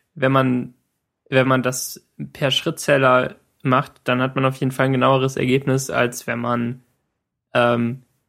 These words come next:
w-, wenn man irgendwie entscheiden muss, wie grob man die, äh, verschiedenen Messpunkte nimmt. Und also wie, alle wie viele Sekunden man einen nimmt. Wenn man zum Beispiel jede Sekunde einen Messpunkt hat, dann, äh,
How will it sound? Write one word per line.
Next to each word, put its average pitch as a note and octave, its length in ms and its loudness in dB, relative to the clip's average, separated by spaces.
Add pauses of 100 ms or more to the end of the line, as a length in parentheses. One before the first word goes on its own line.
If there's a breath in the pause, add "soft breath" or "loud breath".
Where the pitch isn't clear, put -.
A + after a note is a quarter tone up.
(840)
w-, E3 300 -12
wenn C3 140 4
man B2+ 180 4
irgendwie C3+ 280 4
entscheiden C#3 460 2
muss, C3+ 400 0
wie C3+ 200 0
grob C3+ 420 -2
man B2 440 2 (160)
die, C3 220 -2
äh, C3 140 -4
verschiedenen C3 500 -2
Messpunkte B2+ 500 -4
nimmt. A#2+ 320 -6 (480)
Und B2+ 240 -2
also B2 340 0
wie, - 60 -14
alle B2 240 0
wie B2+ 80 -2
viele B2+ 160 0
Sekunden C3+ 380 0
man B2 240 -2
einen B2+ 180 -4
nimmt. B2 320 -6
Wenn B2+ 100 -2
man B2+ 220 0
zum C3 160 -4
Beispiel C3 280 0
jede C#3 200 2
Sekunde C3+ 380 0
einen B2+ 180 2
Messpunkt B2+ 540 -2
hat, D#3 200 -4 (760 loud breath)
dann, A#2+ 380 0
äh, B2 340 -2